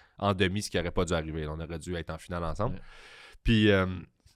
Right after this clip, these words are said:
Speaker 1: on
Speaker 2: J'ai
Speaker 1: s'est
Speaker 2: hâte
Speaker 1: fait
Speaker 2: de voir comment l'émeute est arrivée dans cette histoire-là.
Speaker 1: <laughs> Ben, c'est qu'on s'est fait faire deux calls qui avaient pas rapport, genre.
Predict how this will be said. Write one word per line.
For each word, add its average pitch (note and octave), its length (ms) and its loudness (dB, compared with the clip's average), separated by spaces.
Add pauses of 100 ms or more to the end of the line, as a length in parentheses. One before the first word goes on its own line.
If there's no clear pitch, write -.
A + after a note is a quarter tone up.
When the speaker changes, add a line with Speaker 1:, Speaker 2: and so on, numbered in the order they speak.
(1080)
Speaker 1:
on G#2 80 -4
Speaker 2:
J'ai G2+ 60 -4
Speaker 1:
s'est A2 60 -2
Speaker 2:
hâte G#2+ 60 0
Speaker 1:
fait A#2+ 60 2
Speaker 2:
de A#2 80 2
voir A#2+ 180 6
comment A#2+ 220 4
l'émeute A#2 440 4
est B2+ 120 -2
arrivée B2+ 280 4
dans C#3+ 160 10
cette - 140 0
histoire-là. C3 600 6
Speaker 1:
<laughs> - 20 -20
Ben, A#2 160 8
c'est A2+ 140 0
qu'on A2 140 -2
s'est G2+ 160 0
fait G#2 200 -4
faire A2 220 6
deux G#2 180 2
calls A2+ 240 4
qui G#2 80 0
avaient F2+ 100 2
pas F#2 100 2
rapport, F#2+ 420 0
genre. F2+ 140 -12